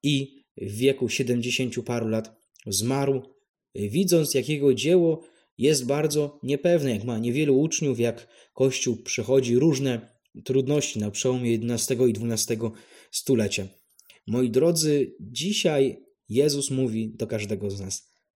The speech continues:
"Wytrwaj w wierze, a otrzymasz nagrodę, jakiej się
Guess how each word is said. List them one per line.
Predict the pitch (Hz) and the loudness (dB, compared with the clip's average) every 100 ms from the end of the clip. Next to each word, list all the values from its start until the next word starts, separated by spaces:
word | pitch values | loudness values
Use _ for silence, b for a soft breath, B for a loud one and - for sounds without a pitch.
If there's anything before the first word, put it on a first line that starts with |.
| _ - | _ -18
"Wytrwaj | 87 135 190 - 117 117 | 0 2 2 0 -2 0
w | 104 | -2
wierze, | 104 151 202 226 254 240 _ _ _ _ | 0 2 2 0 -6 -10 _ _ _ _
a | - 98 | -12 -8
otrzymasz | 110 - - 165 147 139 - | -8 -6 -2 -2 -2 -4 -8
nagrodę, | 107 107 104 117 180 151 | -6 -4 -2 2 2 2
jakiej | 117 143 - 139 | 2 0 -2 -4
się | - 139 | 0 0